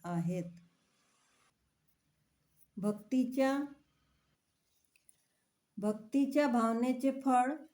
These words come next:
प्रत्यक्ष समोरासमोर मुलांची बाबांशी भेट होत नाही, पण एकदा परिचय मिळाला म्हणजेच ज्ञानाच्या आधारावर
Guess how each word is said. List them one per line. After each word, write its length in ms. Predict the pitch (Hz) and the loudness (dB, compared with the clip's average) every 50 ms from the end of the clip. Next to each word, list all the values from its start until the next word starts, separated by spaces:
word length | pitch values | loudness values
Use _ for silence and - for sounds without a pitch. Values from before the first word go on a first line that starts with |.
| _ _ _ _ _ _ _ - | _ _ _ _ _ _ _ -4
प्रत्यक्ष 580 | 240 240 233 - - - 277 285 277 - - 285 269 | -4 -4 -4 -8 -4 -2 -2 -2 -2 -2 -4 -4 -4
समोरासमोर 960 | - - 233 220 220 226 247 254 262 254 247 247 247 240 233 240 240 220 - - - - _ _ _ _ _ _ _ _ _ _ _ _ _ _ _ _ _ | -4 -4 -4 -4 -2 -2 0 2 2 2 2 2 0 -2 -2 0 -2 -2 -2 -4 -10 -16 _ _ _ _ _ _ _ _ _ _ _ _ _ _ _ _ _
मुलांची 600 | 208 214 220 220 220 226 226 220 220 - 247 247 | -6 -4 -2 -2 0 0 0 0 0 -2 -4 -6
बाबांशी 760 | 240 208 202 190 185 185 202 202 202 202 - - - 226 233 226 190 170 | -4 -4 -2 -2 -2 -2 -2 -4 -6 -6 -8 -10 -10 -10 -10 -10 -8 -8
भेट 280 | 170 185 208 214 214 - | -6 -4 -4 -4 -4 -8
होत 340 | 175 185 190 196 190 - - | -10 -10 -10 -10 -10 -12 -12
नाही, 340 | 202 196 185 170 151 139 143 - - - _ _ _ _ _ _ _ _ _ _ _ _ _ _ _ _ _ _ _ _ _ _ _ _ _ _ - | -10 -8 -6 -6 -6 -6 -8 -12 -16 -20 _ _ _ _ _ _ _ _ _ _ _ _ _ _ _ _ _ _ _ _ _ _ _ _ _ _ 0
पण 220 | 269 269 240 196 - - - - _ _ _ _ _ _ _ _ | 2 2 2 0 -2 -6 -12 -18 _ _ _ _ _ _ _ _
एकदा 400 | 226 220 214 - 196 196 247 262 | 0 0 0 0 -4 0 0 0
परिचय 480 | 254 254 254 240 254 254 254 262 269 262 | 2 2 0 -2 -2 -2 -2 0 0 2
मिळाला 560 | 262 254 262 262 262 254 233 214 220 220 226 247 277 - _ _ _ _ _ _ _ _ _ _ _ _ _ _ - | 4 4 4 4 4 4 2 2 0 -4 -6 -8 -12 -14 _ _ _ _ _ _ _ _ _ _ _ _ _ _ -8
म्हणजेच 640 | 190 202 214 214 214 214 226 247 262 262 254 - - - _ _ _ _ _ _ _ _ _ _ _ _ _ _ - | -4 -2 -2 -2 -2 -2 0 0 -2 -2 -2 -6 -14 -20 _ _ _ _ _ _ _ _ _ _ _ _ _ _ -4
ज्ञानाच्या 680 | 214 214 214 208 214 214 226 240 240 233 - 269 262 269 | -2 0 2 2 2 2 2 2 2 2 2 2 2 4
आधारावर 760 | 254 233 214 190 208 214 220 240 233 233 233 226 214 180 | 2 2 2 0 0 0 2 2 2 2 2 2 0 0